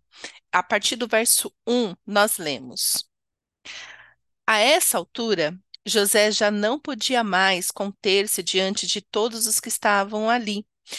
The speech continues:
e gritou: 'Façam sair a todos.' Assim, ninguém mais estava presente quando José se revelou a seus irmãos,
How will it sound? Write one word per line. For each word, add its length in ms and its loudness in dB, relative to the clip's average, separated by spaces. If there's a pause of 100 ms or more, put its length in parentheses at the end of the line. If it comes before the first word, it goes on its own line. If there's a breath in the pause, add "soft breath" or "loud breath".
(140 loud breath)
e 120 2
gritou: 580 -2 (320)
'Façam 560 4
sair 380 0
a 60 0
todos.' 880 -4 (420 loud breath)
Assim, 520 4
ninguém 380 2
mais 240 2
estava 400 2
presente 800 -2
quando 260 -4
José 440 0
se 160 -2
revelou 560 -2
a 60 -2
seus 280 -2
irmãos, 580 -2